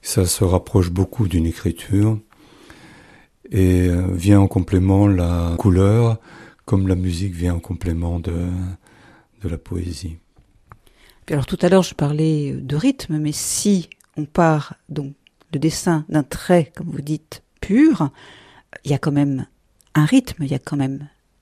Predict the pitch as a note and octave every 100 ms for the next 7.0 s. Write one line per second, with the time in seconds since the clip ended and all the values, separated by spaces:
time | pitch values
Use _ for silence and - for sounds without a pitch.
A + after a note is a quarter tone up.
0 | _ _ _ _ - C3+ C3+ D#3 - B3+
1 | - - C3+ D3+ C3+ - F3 A#3 A#3 -
2 | E3+ E3 - E3 - A#3+ B3 - - -
3 | - - D#3 D3 - D3 C#3+ C#3 C3 C3+
4 | C3+ C3 _ _ _ _ E3+ - - -
5 | D#3+ F3+ - - A3+ E3 D3+ _ _ _
6 | _ _ _ _ _ - C3 E3+ E3+